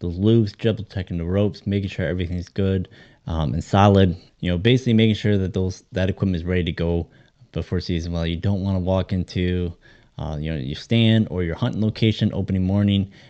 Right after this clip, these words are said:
climb up in your stand and have a catastrophic failure that's gonna put you out,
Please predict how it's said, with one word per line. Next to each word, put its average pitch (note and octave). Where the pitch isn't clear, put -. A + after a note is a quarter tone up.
climb G#2
up G2+
in G2
your F#2+
stand F#2+
and F2
have F2+
a F2
catastrophic F#2
failure F2+
that's E2+
gonna F2
put -
you F2
out, E2+